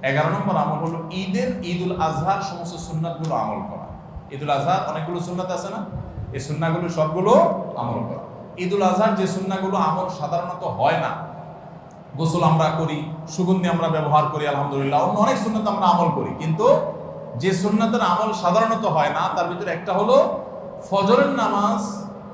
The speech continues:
মহল্লার মসজিদে এসে পড়া, ভোর রাতে আগে আগে উঠা। অন্য সময়ের চাইতে ঈদের দিন ফজরে মুসল্লি আরো আমাদের মসজিদে কম থাকে, কারণ চাঁদ রাতে তামাশা করে বেড়ায়,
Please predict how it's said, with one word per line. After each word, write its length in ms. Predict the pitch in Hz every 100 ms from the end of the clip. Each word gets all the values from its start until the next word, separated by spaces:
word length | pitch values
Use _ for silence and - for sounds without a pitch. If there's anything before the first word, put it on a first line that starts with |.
| -
মহল্লার 460 | 143 170 202 208 -
মসজিদে 380 | 170 - 202 190
এসে 260 | 165 156 117
পড়া, 180 | 98 82 - 107
ভোর 240 | 147 190 196
রাতে 220 | - -
আগে 340 | 160 156 156
আগে 180 | 156 151
উঠা। 420 | 139 131 131 - - - - - - - - - - -
অন্য 340 | 190 202 214 254
সময়ের 440 | 254 240 240 233
চাইতে 260 | 220 208 185
ঈদের 440 | 170 185 220 190
দিন 160 | 233 220
ফজরে 240 | 190 196 214
মুসল্লি 380 | 190 196 202 202
আরো 120 | 202
আমাদের 240 | 190 185
মসজিদে 300 | 175 160 190 175
কম 220 | 147 127
থাকে, 200 | 120 - - - - - -
কারণ 280 | 165 202 -
চাঁদ 260 | 180 175
রাতে 200 | 175 175
তামাশা 380 | 196 175 180 185
করে 220 | 196 202
বেড়ায়, 380 | 202 208 233 285